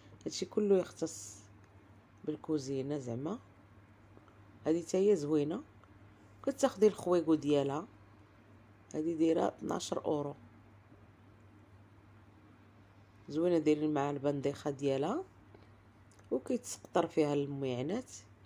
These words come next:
شكلها زوين. هنا دا جابوا هاد المرايات، هادو راه تحتاجيهم كيف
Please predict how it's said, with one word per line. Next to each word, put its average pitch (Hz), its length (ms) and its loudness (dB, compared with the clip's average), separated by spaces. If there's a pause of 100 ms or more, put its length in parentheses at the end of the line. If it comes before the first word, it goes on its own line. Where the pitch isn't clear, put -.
(1800)
شكلها - 340 -4
زوين. 131 280 -6
هنا 180 200 -2
دا 180 140 0
جابوا 143 300 0
هاد 131 100 -4
المرايات، 131 680 -2 (1120)
هادو 160 160 -2
راه 175 120 0
تحتاجيهم 151 840 -2 (1700)
كيف 151 80 -18